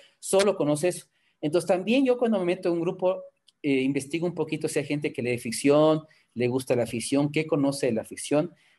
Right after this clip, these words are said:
porque eso me permite trabajar cierto tipo de obras, ¿sí? Entonces, yo lo que hago es adaptarme al público. Por ejemplo, yo soy profesor en una academia de guerra ahorita,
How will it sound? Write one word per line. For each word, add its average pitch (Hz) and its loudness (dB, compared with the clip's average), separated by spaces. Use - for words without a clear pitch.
porque 151 0
eso 185 0
me 170 2
permite 143 0
trabajar 127 2
cierto 127 -2
tipo 120 -2
de 113 4
obras, 123 2
¿sí? 202 0
Entonces, 156 0
yo 190 4
lo 226 2
que 202 0
hago 190 2
es 165 0
adaptarme 160 2
al 123 -6
público. 123 -4
Por 139 0
ejemplo, 208 2
yo 170 2
soy 165 -4
profesor 156 -2
en 156 2
una 151 2
academia 147 -2
de 131 -2
guerra 147 0
ahorita, 147 -4